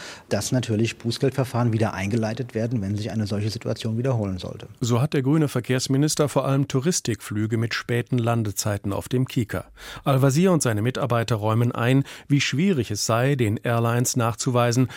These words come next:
Speaker 2: dass sie schuldhaft gegen das Nachtflugverbot verstoßen haben. Zunächst müsse gegen die Piloten ermittelt werden, bevor man sich an die Fluggesellschaften wenden könne.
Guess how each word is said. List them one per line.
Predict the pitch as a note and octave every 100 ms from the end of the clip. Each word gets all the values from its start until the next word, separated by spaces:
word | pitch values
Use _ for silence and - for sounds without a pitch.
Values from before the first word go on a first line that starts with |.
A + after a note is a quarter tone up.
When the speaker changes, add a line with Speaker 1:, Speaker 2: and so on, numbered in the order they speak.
| -
Speaker 2:
dass | B2+ -
sie | A#2 A2+
schuldhaft | - F3+ - G2+ - -
gegen | B2+ A#2+
das | G#2 -
Nachtflugverbot | G#2 - - G#2 - G2 G#2 A2+
verstoßen | - C#3+ - G2+ - G2
haben. | G2 G2 F#2 - - -
Zunächst | - G#2 A#2 - B2
müsse | A#2 B2+
gegen | A#2 A2+
die | A2+
Piloten | A2 B2+ C3+ D#3+ C3+ B2+
ermittelt | A2 A2+ B2 A2
werden, | B2 B2 B2+ - -
bevor | D3+ - C3
man | A#2
sich | A2+ A2+ C3+
an |
die | C#3
Fluggesellschaften | C#3+ E3 B2+ F#2+ F2+ F2+ - F#2+ - G2
wenden | G2 F#2+ A2+
könne. | - A2 E2+